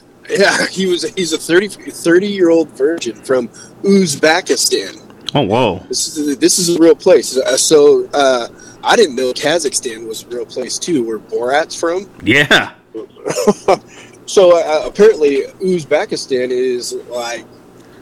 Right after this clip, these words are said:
Speaker 1: I don't know, from me to you.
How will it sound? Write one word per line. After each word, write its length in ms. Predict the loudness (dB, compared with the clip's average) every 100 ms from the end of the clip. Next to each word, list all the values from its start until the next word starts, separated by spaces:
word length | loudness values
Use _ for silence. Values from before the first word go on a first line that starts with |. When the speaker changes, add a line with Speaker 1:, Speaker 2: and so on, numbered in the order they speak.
| -20 -20 -20 -20 -20 -20 -14
Speaker 1:
I 80 | -8
don't 100 | -8
know, 220 | -8 -12 -12 -20 -20 -20 -20 -20 -20 -20 -10
from 560 | -2 -2 -2 -4 -6 -2
me 160 | -2
to 80 | -2
you. 300 | 0 0 0